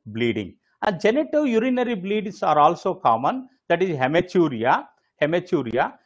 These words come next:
This hematuria, uh, we have found they spontaneously, patients will have hematuria. But fortunately, most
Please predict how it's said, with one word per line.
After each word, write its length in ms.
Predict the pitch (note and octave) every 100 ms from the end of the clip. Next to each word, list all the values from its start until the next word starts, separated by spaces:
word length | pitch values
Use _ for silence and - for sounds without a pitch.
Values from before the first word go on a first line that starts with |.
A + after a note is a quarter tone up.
| _
This 200 | B3 C4+
hematuria, 880 | G3+ F3 B3+ - D4 C#4 B3+ B3+ C#4 - _ -
uh, 360 | - G3+ G3 -
we 160 | E3+
have 320 | A#3 B3 B3+ -
found 320 | F#3+ F#3 A#3 _ _ _
they 220 | G3 G3+
spontaneously, 1200 | E3+ - A3 C#4 D4+ D4+ C#4+ B3+ F3 G#3 C3 - _
patients 480 | F3+ G#3 A3+ A#3+ -
will 160 | G3 F3+
have 260 | F3+ F#3+ F#3 _ -
hematuria. 800 | D#3 E3+ - C#3+ A#2+ A#2 G2+ - _ _ -
But 160 | A3+
fortunately, 920 | - A#3 A#3+ D#4+ D4+ G3 G#3 A#3 - _ D#3+
most 360 | A3 C#4+ -